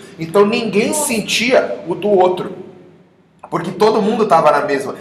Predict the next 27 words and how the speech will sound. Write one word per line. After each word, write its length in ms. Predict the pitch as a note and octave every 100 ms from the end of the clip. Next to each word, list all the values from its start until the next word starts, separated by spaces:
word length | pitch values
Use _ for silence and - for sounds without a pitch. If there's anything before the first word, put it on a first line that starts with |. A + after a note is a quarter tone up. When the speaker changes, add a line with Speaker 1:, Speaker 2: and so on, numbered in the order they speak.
| -
Speaker 1:
Então 200 | C3+ F#3+
quando 320 | G#3+ G#3+ G3+
ele 200 | G#3+ C3+
chegou 300 | - F#3 F3
de 80 | -
fora 300 | - D#3+ D#3+
e 20 |
sentiu 320 | D#3+ - E3
aquilo, 300 | D3+ G3 G3
ele 320 | F#3+ G3+ A3+
ficou 240 | - G#3+ G#3
abismado, 580 | G3 G3+ - F#3 F#3 - -
porque 240 | - D#3+ F3
ele 140 | A#3+
sentiu 320 | G#3+ G#3 G3+
a 40 | F3+
porrada, 340 | E3+ D3+ D3+
ele 20 |
falou, 180 | D3 D#3
"Cara, 220 | F3+ F#3
não 100 | E3+
dava 200 | D#3+ E3+
pra 100 | E3+
chegar 300 | F3 E3+ E3
perto 260 | E3 E3+ E3
das 180 | F3 F3
mulheres." 720 | F#3 G#3+ D#3 F3 - - -